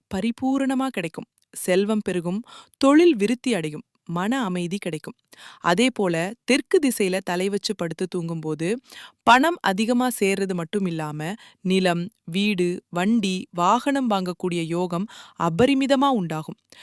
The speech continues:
வியாபாரத்துல பெரிய வெற்றி கிடைக்கும். புதுசு புதுசா நிறைய வாடிக்கையாளர்கள் உங்களுக்கு தேடி வருவாங்க. மனைவி, சகோதரி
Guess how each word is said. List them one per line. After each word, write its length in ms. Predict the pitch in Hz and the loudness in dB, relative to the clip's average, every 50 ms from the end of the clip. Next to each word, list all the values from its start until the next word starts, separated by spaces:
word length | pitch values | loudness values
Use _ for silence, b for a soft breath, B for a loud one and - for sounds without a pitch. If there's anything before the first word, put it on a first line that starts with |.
| B B B B B | B B B B B
வியாபாரத்துல 800 | 175 175 233 247 277 320 320 370 370 359 339 269 - 190 170 170 185 - | 0 4 8 8 8 10 10 8 8 8 6 2 0 -2 -2 -2 -2 0
பெரிய 320 | - 226 240 269 320 349 359 | 2 2 4 6 6 6 6
வெற்றி 300 | 277 240 - - - 208 | 4 2 0 0 -2 -2
கிடைக்கும். 360 | - 175 156 160 - - - _ _ _ _ _ _ _ | -2 -4 -4 -4 -8 -12 -16 _ _ _ _ _ _ _
புதுசு 320 | - 226 214 285 277 - 311 | -4 0 0 2 2 2 -2
புதுசா 420 | 240 - 196 180 190 - - 165 160 170 - - 190 | -2 -2 -2 -4 -2 -2 0 0 0 0 -2 -4 -4
நிறைய 360 | 180 180 190 214 262 320 330 330 | -2 -2 -2 0 2 2 2 2
வாடிக்கையாளர்கள் 840 | 285 214 208 208 220 226 226 - 220 202 185 175 175 165 - 175 175 | 2 2 2 2 2 0 0 0 0 0 2 0 0 0 0 -2 -2
உங்களுக்கு 400 | - - 185 175 170 160 - - 196 - | -2 -2 -4 -4 -4 -4 -4 -6 -8 -4
தேடி 360 | - 214 226 240 262 269 277 254 | -2 -2 0 0 2 0 0 0
வருவாங்க. 400 | 196 180 170 156 160 156 151 151 - _ B B B B B B B B B B | 0 -2 -2 -4 -6 -8 -8 -12 -14 _ B B B B B B B B B B
மனைவி, 520 | - 185 208 233 269 277 262 208 202 196 208 208 - | 4 6 6 6 6 4 4 2 0 -2 -2 -4 -4
சகோதரி 580 | - 175 175 175 208 214 202 190 180 190 190 | -4 -2 0 4 2 4 4 2 0 0 -2